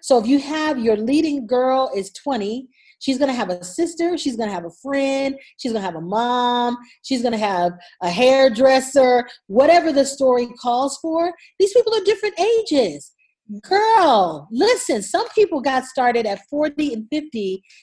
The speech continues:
and had the best careers, won Oscars and everything. You are in the right time, at the right place, in the right season. Girl, do not give up. Do not quit. It is not too late. If you don't have representation, you need to get representation.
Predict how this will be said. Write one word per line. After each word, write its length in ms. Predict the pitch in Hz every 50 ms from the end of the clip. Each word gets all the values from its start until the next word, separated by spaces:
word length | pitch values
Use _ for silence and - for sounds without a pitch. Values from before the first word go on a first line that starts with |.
| _ _ - 240
and 160 | 233 226 220
had 260 | 220 269 254 247 196 202
the 180 | 214 196 180 -
best 300 | 277 311 330 - - -
careers, 520 | - 269 240 233 277 269 254 247 247 - 190
won 340 | 196 247 262 277 277 262 262 - - _ _ _ _ 233
Oscars 500 | 254 285 311 285 - - _ 240 233 202
and 140 | 214 208 - -
everything. 480 | 247 240 262 240 - - 185 175 170 180
You 260 | 202 269 330 370 - 196
are 300 | 202 185 175 165 160 - - _ _ _ _ _ _
in 160 | 220 220 214
the 120 | 202 185 180
right 360 | 180 214 247 285 294 285 294
time, 440 | - - 277 254 247 254 254 254 254 -
at 160 | 208 196 196
the 80 | 180 170
right 360 | 165 180 226 240 262 277 269 - -
place, 380 | _ 254 240 240 262 254 - -
in 160 | 214 202 185 180
the 140 | 175 170
right 340 | 170 208 226 240 240 196 -
season. 800 | - - - - 269 262 277 262 233 269 262 262 262 262 262 254 _ _ _ _ _ _ 156
Girl, 360 | 190 226 240 247 254 254 233
do 220 | 175 208 220 214
not 440 | 196 190 190 208 226 247 277 240 208
give 220 | 240 254 247 214
up. 220 | 233 240 254 247 247
Do 120 | 190 190 185
not 280 | 190 220 233 247 - - _
quit. 300 | - 247 247 262 262 254 262
It 140 | 233 233 208
is 180 | 175 156 - 196
not 200 | 233 240 247 247 -
too 120 | 269 247
late. 360 | 233 240 240 240 262 294 294 - _ _ _ _ _ _ _ _ _
If 120 | 208 202 196
you 140 | 214 208
don't 260 | 160 208 233 254 277 240
have 220 | 254 269 247 240
representation, 840 | 254 254 254 254 240 247 240 233 240 254 240 254 247 - 254 233 208
you 100 | 202 196
need 140 | 190 185 160
to 100 | 165 156
get 300 | 143 - 196 233 - -
representation. 920 | 254 254 254 254 254 233 247 254 247 240 269 240 247 240 - 262 262